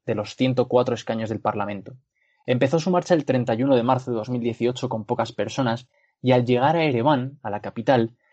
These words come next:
ya le aclamaban miles, tan solo dos semanas después. Este hombre tiene cuarenta y cinco años, nació en Ijevan, después de la independencia de Armenia fue a Ereván a estudiar periodismo, una carrera que no acabó,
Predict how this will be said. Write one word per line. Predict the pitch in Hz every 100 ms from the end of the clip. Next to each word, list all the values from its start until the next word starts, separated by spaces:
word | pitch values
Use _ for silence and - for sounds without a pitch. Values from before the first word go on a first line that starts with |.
| _
ya | 123 139
le | 156
aclamaban | 156 127 120 135 143 147 _ _ _ _
miles, | 120 170 117 - _ _ _
tan | - 113
solo | - 131
dos | 127 127 127
semanas | - 110 113 104
después. | 104 - 101 - - _ _ -
Este | 131 170
hombre | 160 160
tiene | 147 147
cuarenta | 131 120 107
y |
cinco | - 117 107
años, | 110 156 180 - _ _ _ _
nació | 120 110 - 127 120
en | 117 110 - _ _ _ _
Ijevan, | 143 - 113 110 139 156 - _
después | 117 110 - 131
de | 135
la | 139
independencia | 135 127 123 127 127 113
de |
Armenia | 113 120 120 110
fue | - 127 113
a |
Ereván | 113 113 117 113 104 _ _ -
a | 107
estudiar | - 113 110 120
periodismo, | 107 104 147 143 156 151 _ _ _
una | 139 147
carrera | 139 127 127 120
que | 107
no | 110
acabó, | 120 107 107 139 156